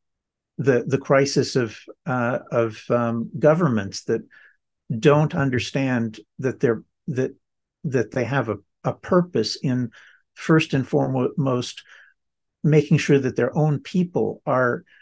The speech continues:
uh, are, are well off or, or, or at least improving. I-, if you,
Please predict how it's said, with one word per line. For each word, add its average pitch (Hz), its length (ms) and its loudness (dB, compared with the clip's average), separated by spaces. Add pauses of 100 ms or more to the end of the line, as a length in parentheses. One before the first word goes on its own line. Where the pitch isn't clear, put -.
(280)
uh, 127 260 0 (100)
are, 127 400 0 (100)
are 123 320 2 (360)
well 139 400 4
off 156 340 2
or, 123 160 -2
or, 131 220 -4
or 127 180 -2
at 110 100 -4
least 143 200 -2
improving. 123 800 0 (720)
I-, 175 180 4
if 170 180 2
you, 156 180 2